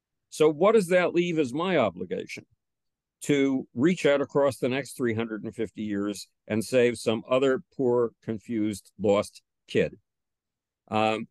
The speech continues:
so I've known that's my mission for I don't know how many decades, um, now, for over half a century.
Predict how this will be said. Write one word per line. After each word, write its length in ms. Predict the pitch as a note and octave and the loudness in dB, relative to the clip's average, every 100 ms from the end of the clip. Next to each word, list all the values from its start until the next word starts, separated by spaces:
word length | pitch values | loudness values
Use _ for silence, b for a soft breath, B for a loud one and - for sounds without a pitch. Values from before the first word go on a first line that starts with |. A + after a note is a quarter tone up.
| _ _ | _ _
so 180 | - - | -2 0
I've 220 | D#3 G#3 | 2 2
known 280 | E3 D#3+ E3 | 4 2 2
that's 300 | C#3+ C3+ A#2 | 2 0 -2
my 180 | A#2 A2+ | -4 -2
mission 580 | A#2 D3 - G2+ G2 A2 _ _ _ _ _ | 0 0 0 -2 -4 -10 _ _ _ _ _
for 460 | B2 A#2 A2+ A2+ - | 2 2 4 2 2
I 140 | B2 C#3 | 0 0
don't 140 | C3+ | 0
know 120 | B2+ | 0
how 220 | A#2+ C3+ | -2 -4
many 300 | D3 B2+ F2+ - _ _ F#2 | -2 -2 -4 -8 _ _ -6
decades, 720 | G2+ F2 E2 D#2 - - - _ _ _ _ | -4 -2 -4 -6 -8 -16 -20 _ _ _ _
um, 540 | G2+ F#2+ F2+ F#2 F#2 - | 0 0 0 -2 -8 -6
now, 480 | F#2+ F#2+ E2+ A#2 - | -2 -2 -4 -10 -8
for 200 | - G#2+ F#2+ | 0 0 0
over 340 | B2+ C#3 B2 | 0 2 2
half 240 | A2 A2+ G#2 | 0 0 -2
a 40 | |
century. 460 | G#2 B2+ A2+ - | -6 -4 -4 -8